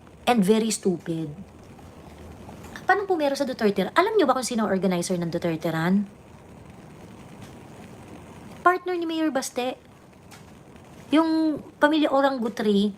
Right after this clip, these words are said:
is a triathlon team na pinangungunahan nung partner ni Mayor Baste. Ano sinasabi niyo pinagkakaperahan? Anyway,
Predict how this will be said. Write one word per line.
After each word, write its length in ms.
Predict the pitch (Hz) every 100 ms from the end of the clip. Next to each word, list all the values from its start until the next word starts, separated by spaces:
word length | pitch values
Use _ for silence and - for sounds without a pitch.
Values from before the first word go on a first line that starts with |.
| - - -
is 80 | 269
a 80 | 269
triathlon 640 | 269 285 269 254 240 214
team 400 | 208 180 190 220 - - - - -
na 80 | 254
pinangungunahan 960 | 294 277 269 262 247 226 196 180 175 185 - - -
nung 160 | 311 302
partner 320 | 254 247 247
ni 80 | 240
Mayor 240 | 226 214
Baste. 480 | 185 180 - 175 202 - - - - - - - - - - - -
Ano 60 | 403
sinasabi 360 | 453 415 339 320
niyo 80 |
pinagkakaperahan? 920 | 330 302 285 - 254 202 196 226 220 - - - - - - - - - - - - - - - - - - - - - - - - - - - - - - - - -
Anyway, 320 | 370 381 311